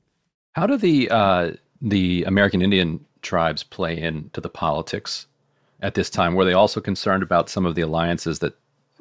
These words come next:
that those confederacies were, w-, might have been able to put together?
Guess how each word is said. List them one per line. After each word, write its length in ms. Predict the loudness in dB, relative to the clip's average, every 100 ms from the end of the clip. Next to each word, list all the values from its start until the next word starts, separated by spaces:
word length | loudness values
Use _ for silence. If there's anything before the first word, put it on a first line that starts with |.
| -10
that 200 | -6 0
those 340 | 2 2 -4 _ _ -20 -20 _ _ _
confederacies 600 | -4 2 4 2 2 -2
were, 160 | -2 -6
w-, 240 | -2 -2 0
might 180 | 0 2
have 60 |
been 100 | 2
able 180 | 0 0
to 80 | -4
put 320 | -4 -2 0
together? 500 | 0 0 2 0 -4